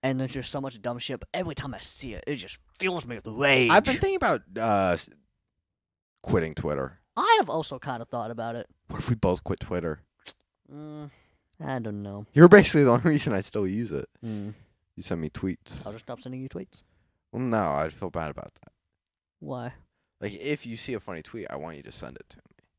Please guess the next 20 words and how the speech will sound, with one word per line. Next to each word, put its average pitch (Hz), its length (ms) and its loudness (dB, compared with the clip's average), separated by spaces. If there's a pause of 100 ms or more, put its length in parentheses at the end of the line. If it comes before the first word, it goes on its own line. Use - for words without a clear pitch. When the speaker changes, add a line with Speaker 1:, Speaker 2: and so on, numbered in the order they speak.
(120)
Speaker 1:
I'll 143 200 2
screenshot 175 600 -6
it 202 100 -8
and 156 100 -10
then 135 120 -10
show 135 140 0
you 120 120 0
in 107 80 -10
person. - 420 -12 (440)
Speaker 2:
<laughs> 180 80 2 (1400)
It 117 60 -8
would 113 120 -6
be 104 80 -6
really 95 320 -2
easy 76 220 -8
if 69 100 -12
you 65 60 -16
just - 160 -16
quit 69 180 -10
Twitter. - 380 -16